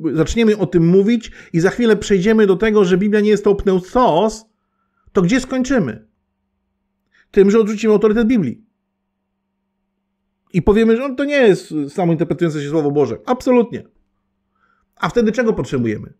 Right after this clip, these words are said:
Bo potrzebujemy jakiegoś, jakiegoś przewodnika, tak? I dalej pisze. "Właściwie to staram się pomóc ludziom usłyszeć na świeżo historię, listy oraz poematy, jednocześnie szanując to, skąd pochodzi Biblia oraz ludzi, którzy ją stworzyli".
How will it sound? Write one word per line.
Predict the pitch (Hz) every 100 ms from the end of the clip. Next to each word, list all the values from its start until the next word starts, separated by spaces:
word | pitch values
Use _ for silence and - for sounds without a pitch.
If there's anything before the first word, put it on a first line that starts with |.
| _ _ _ _ _
Bo | 139
potrzebujemy | 135 165 247 220 151 143
jakiegoś, | 160 160 - - - _ -
jakiegoś | 165 180 170
przewodnika, | - 170 202 247 - -
tak? | 143 214 - _ _ _ - _ _ - - -
I |
dalej | 156 165
pisze. | 139 123 117 - _ _ _ _
"Właściwie | - 160 - 269 254
to | 233
staram | - 233 226 202
się | 220 208 175 170
pomóc | 220 202 190
ludziom | 208 185 196 -
usłyszeć | 151 - 214 196 - -
na | 151 160
świeżo | - 208 196 180
historię, | 170 170 - 220 156 113 101
listy | 147 214 - -
oraz | 131 135
poematy, | - 147 175 190 113 - - -
jednocześnie | 131 139 196 190 185
szanując | - 165 208 180 156
to, | 147
skąd | 139 196 170
pochodzi | 151 143 120
Biblia | 143 220 165 143
oraz | 127
ludzi, | 190 165 147
którzy | - 120
ją | 123 120 - _ - _ -
stworzyli". | - 139 135 120 98 -